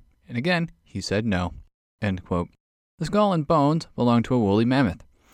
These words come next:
When Bristol mentioned it to his wife, she stated, quote, "We're not hanging it over the mantel," end quote. Bristol chimed in and stated, quote, "And I don't think there's a buck pole big enough for it," end quote.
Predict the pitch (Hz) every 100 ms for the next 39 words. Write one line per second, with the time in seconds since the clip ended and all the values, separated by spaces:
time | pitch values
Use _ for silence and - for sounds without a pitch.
0 | _ - 104 101 - 98 104 - 107 113
1 | - 98 85 139 131 135 - - 131 123
2 | 107 - 202 - _ _ _ _ 113 127
3 | 143 - - 147 147 147 - _ 120 123
4 | 123 107 87 82 - - _ _ _ 107
5 | 92 90 90 - _ _ _ _ 147 139
6 | - 139 127 139 147 123 135 120 117 -
7 | _ _ _ _ - 214 214 _ _ _
8 | - 160 151 165 151 175 156 - 147 135
9 | 131 147 156 - - 143 147 160 156 147
10 | - 90 - - _ _ - 92 - 87
11 | 80